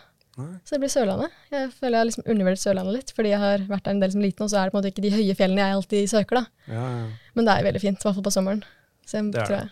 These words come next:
Speaker 2: så jeg tror Sørlandet blir bra, altså.
Speaker 1: Det blir spennende å se hvor mye aktivitet det kommer til å være i landet vårt den sommeren her.
Speaker 2: Jeg tror det blir, jeg, det er litt vanskelig å si, for jeg tror det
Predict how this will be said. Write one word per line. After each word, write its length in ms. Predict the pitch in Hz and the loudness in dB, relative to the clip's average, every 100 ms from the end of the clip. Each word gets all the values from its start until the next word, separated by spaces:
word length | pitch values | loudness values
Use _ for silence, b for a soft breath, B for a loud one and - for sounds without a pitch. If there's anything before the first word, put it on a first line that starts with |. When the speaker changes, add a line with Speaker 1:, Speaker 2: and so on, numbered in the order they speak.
| - | -10
Speaker 2:
så 60 | 214 | -10
jeg 40 | - | -8
tror 380 | 214 208 208 196 | -6 -4 -6 -4
Sørlandet 460 | 214 196 - 196 | -2 -2 -4 -4
blir 360 | 190 190 190 180 - _ _ _ | -2 -2 -2 -6 -8 _ _ _
bra, 100 | 202 208 | -4 -2
altså. 160 | 202 180 - B B B B B B _ _ | -2 -8 -14 B B B B B B _ _
Speaker 1:
Det 60 | 143 | -4
blir 80 | 214 | -2
spennende 320 | - 208 160 | 0 2 2
å 60 | 175 | 2
se 160 | 147 185 | 2 2
hvor 220 | 247 202 | 2 2
mye 160 | 185 156 | 2 0
aktivitet 400 | 139 170 151 127 | 0 -2 0 0
det 60 | - | 0
kommer 140 | 131 | -2
til 100 | 139 | 0
å 40 | 123 | 2
være 100 | 120 | 2
i 60 | |
landet 200 | 113 107 120 | 0 0 -2
vårt 140 | 151 | -2
den 180 | 143 127 | -2 0
sommeren 260 | 127 113 | 0 2
her. 140 | 120 165 B B B B | 0 -2 B B B B
Speaker 2:
Jeg 80 | 311 | 0
tror 160 | 294 277 | 2 2
det 120 | 277 | 2
blir, 320 | 269 269 254 - _ _ _ | 2 2 0 -4 _ _ _
jeg, 160 | 277 285 - - - | 6 6 2 -4 2
det 40 | 285 | 2
er 60 | |
litt 80 | 247 | 4
vanskelig 280 | 285 262 247 | 0 2 0
å 20 | |
si, 100 | 294 | 2
for 80 | 285 | 2
jeg 60 | 269 | 2
tror 100 | |
det 60 | 254 | 4